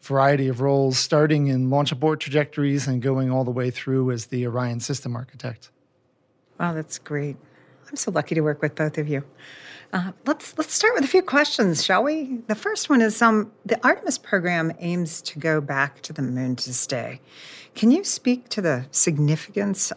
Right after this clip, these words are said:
Speaker 2: of this program's mission and going back to the moon this time?
Speaker 1: Sure. So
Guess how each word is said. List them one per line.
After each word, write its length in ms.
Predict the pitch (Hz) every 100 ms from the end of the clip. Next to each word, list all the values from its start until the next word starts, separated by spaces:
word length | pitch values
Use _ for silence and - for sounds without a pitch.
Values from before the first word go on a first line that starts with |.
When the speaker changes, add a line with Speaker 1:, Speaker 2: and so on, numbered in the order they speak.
| -
Speaker 2:
of 460 | 165 147 156 - - - 175 - _ 180
this 180 | 180 -
program's 640 | - 175 175 165 156 156
mission 500 | 156 - 240 247 240 - - - - - -
and 480 | 175 170 160 151 151 -
going 260 | - 190 240
back 220 | 233 233
to 100 | 226
the 80 | 196
moon 240 | 202 262
this 240 | 233 139 -
time? 320 | 139 113 120 - _ _ _ _ _ _ _ _ _ _ _ _ -
Speaker 1:
Sure. 560 | - - 254 147 123
So 440 | 147 - 202 175